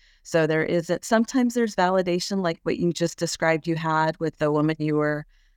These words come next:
giving the message to. She could affirm, yes,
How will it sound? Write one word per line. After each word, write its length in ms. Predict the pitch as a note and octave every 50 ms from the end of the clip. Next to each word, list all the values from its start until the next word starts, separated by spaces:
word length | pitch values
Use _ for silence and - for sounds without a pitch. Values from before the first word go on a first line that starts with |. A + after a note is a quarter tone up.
| _ _
giving 260 | - F3 E3 F3 F3
the 80 | E3+ D#3
message 460 | D#3 D#3 D3+ D3+ - - F3 - - -
to. 260 | - F#3 F#3 F#3 F3+
She 180 | - - F3+
could 180 | - - F#3+ E3+
affirm, 520 | E3 D#3 - - F3 E3+ E3 D#3+ D#3 D#3
yes, 380 | D3 D3 D3+ D#3+ D#3 D3 D3+ -